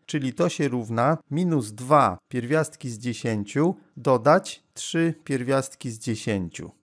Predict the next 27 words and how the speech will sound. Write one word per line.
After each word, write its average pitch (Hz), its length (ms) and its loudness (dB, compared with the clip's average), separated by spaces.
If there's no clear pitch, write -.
Jeżeli 139 340 0
mamy 139 400 0
minus 151 380 0
dwa 120 600 2
czegoś 120 580 0
i 135 100 -8
dodamy 147 400 2
do 127 140 -2
tego 127 500 2
trzy 127 520 0
tego 131 240 0
samego 127 360 -2
czegoś, 120 600 2
to 131 100 -2
ile 160 220 2
to 156 120 0
będzie? 101 460 2
To - 120 0
będzie 147 420 2
jeden 113 560 4
tego 117 260 0
czegoś, 98 480 0
czyli 117 220 -6
w 117 60 -14
tym 139 160 -2
przypadku - 500 -2
jeden 127 440 4